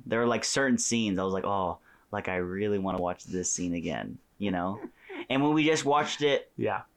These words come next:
Speaker 1: um, again, it was like, there's those certain scenes I was like, "Man, like,
Speaker 2: Just good. It's
Speaker 1: I'm,
Speaker 2: just
Speaker 1: I'm
Speaker 2: good
Speaker 1: really, I'm
Speaker 2: stuff,
Speaker 1: just
Speaker 2: dude.
Speaker 1: enjoying
Speaker 2: It's
Speaker 1: this.
Speaker 2: just
Speaker 1: I'm
Speaker 2: good
Speaker 1: enjoying this."
Speaker 2: stuff.
Speaker 1: Um,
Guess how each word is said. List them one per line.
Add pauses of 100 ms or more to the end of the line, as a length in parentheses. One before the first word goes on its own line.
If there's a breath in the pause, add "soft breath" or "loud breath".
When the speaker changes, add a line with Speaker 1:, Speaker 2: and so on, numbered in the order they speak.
(120)
Speaker 1:
um, (320)
again,
it
was
like, (960)
there's
those
certain
scenes
I
was
like,
"Man,
like, (100)
Speaker 2:
Just
good.
It's
Speaker 1:
I'm,
Speaker 2:
just
Speaker 1:
I'm
Speaker 2:
good
Speaker 1:
really,
I'm
Speaker 2:
stuff,
Speaker 1:
just
Speaker 2:
dude.
Speaker 1:
enjoying
Speaker 2:
It's
Speaker 1:
this.
Speaker 2:
just
Speaker 1:
I'm
Speaker 2:
good
Speaker 1:
enjoying
this."
Speaker 2:
stuff. (480 loud breath)
Speaker 1:
Um,